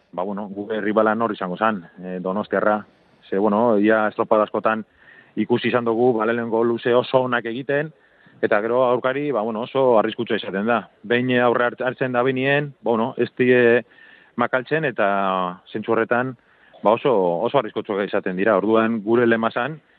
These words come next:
ahaztu, Hondarrabigaz ahaztu, lehenoko txandarekin, gu gure txandan, ba, bueno,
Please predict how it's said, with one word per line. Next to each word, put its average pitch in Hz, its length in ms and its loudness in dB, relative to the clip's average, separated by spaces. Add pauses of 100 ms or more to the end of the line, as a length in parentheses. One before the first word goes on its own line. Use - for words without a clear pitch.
(280)
ahaztu, 131 420 -2 (140)
Hondarrabigaz 113 540 0
ahaztu, 156 460 0
lehenoko 120 360 0
txandarekin, 120 600 -2 (560)
gu 123 140 0
gure 123 680 0
txandan, 123 420 -2
ba, 120 140 -2
bueno, 120 240 0